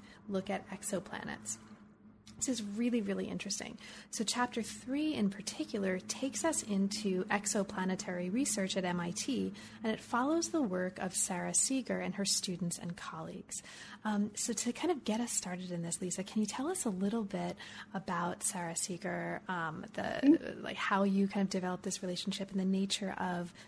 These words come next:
Speaker 1: the kind of work that you were doing, um, with her and her students and colleagues?
Speaker 2: Yeah, so I began my work with the exoplanet astronomers in two thousand nine. In two thousand nine,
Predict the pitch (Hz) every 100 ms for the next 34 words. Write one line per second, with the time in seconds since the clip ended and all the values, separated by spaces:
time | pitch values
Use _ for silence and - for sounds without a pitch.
0 | - 196 - 185 190 185 180 170 185 175
1 | 175 180 170 170 170 170 165 175 175 175
2 | 175 - 175 170 185 - - - 196 196
3 | 196 - 233 - - - _ - - -
4 | - 214 202 175 185 240 226 247 320 381
5 | 330 285 269 262 262 - - 220 208 190
6 | 196 196 202 202 180 - 202 202 196 180
7 | - 175 175 185 185 180 180 208 202 185
8 | 185 170 165 156 - 160 190 - - -
9 | - 247 233 349 381 440 370 269 196 175
10 | 175 175 180